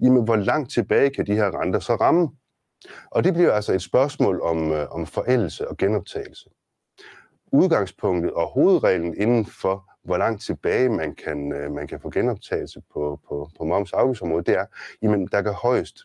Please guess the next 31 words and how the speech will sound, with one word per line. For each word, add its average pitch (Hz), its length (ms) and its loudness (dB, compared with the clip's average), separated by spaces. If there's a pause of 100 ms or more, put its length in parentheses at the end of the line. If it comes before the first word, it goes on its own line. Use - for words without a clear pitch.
(440)
rettes 98 300 0
moms 110 260 0
og 92 120 2
afgifter 101 360 -4 (280)
tre 107 300 0 (300)
år 82 280 0 (140)
tilbage. 76 400 -4 (360)
Så 95 120 0
i 98 60 2
udgangspunktet, 110 640 2 (240)
så 107 140 -2
kan 117 220 -2
der 127 60 -2
altså 87 260 -2
højst 95 280 -2
blive 85 100 -4
tale 107 300 0
om, 90 160 0
at 82 160 -6
man 71 140 -4
bliver 78 180 -2
ramt 90 240 -4
af 76 100 -12
renter 90 280 -2 (340)
tre 92 320 -2
år 73 160 -4
tilbage 78 540 -2
i, 67 260 -8
i - 20 -12
tid. 73 300 -2 (380)
Men 107 340 0